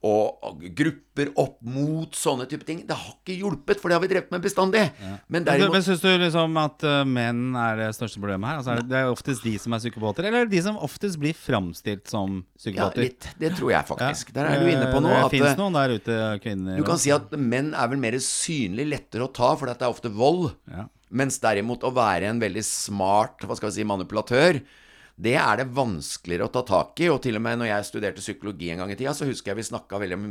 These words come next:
Speaker 1: hva er verst og hva er vanskeligst å komme ut av mønstret. Det er ofte det som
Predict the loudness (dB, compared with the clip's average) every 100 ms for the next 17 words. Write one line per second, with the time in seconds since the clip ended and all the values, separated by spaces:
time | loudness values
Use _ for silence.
0 | -2 0 0 -4 -6 -6 -8 -2 -2 0
1 | 0 0 -2 -10 -10 -10 -6 -6 -6 -8
2 | -10 -8 -2 -2 0 -4 -8 -6 -4 -4
3 | -6 -18 -2 0 0 -6 -6 -4 -4 -2
4 | -2 -2